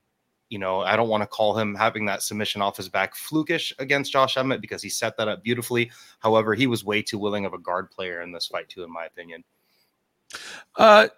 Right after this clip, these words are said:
Speaker 2: yeah, I, the, the difference in skill and in just in physical horsepower on the ground was very obvious anytime they hit the ground. That was what we kind of expected. Obviously,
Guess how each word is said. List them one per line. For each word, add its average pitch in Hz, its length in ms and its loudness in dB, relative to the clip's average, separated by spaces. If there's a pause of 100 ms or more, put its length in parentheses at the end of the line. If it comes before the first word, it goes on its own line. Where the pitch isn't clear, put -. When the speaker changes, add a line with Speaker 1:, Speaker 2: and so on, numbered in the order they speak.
(360)
Speaker 2:
yeah, 202 320 8
I, 170 160 4 (180)
the, 175 640 4
the 165 140 4
difference 208 580 6 (120)
in 123 600 6
skill 131 600 6
and 131 160 4
in 120 120 2
just 117 220 2
in 117 140 2
physical 120 320 0
horsepower 120 560 2
on 113 100 2
the 117 80 -2
ground 113 500 4 (300)
was 117 640 4 (1000)
very 143 440 8
obvious 123 500 8
anytime 120 420 4
they 113 100 2
hit 147 180 4
the 139 60 0
ground. 127 440 6 (320)
That 220 240 8
was 294 260 4 (540)
what 147 240 8
we 139 80 6
kind 147 220 6
of 117 80 4
expected. 120 640 4 (100)
Obviously, 123 600 4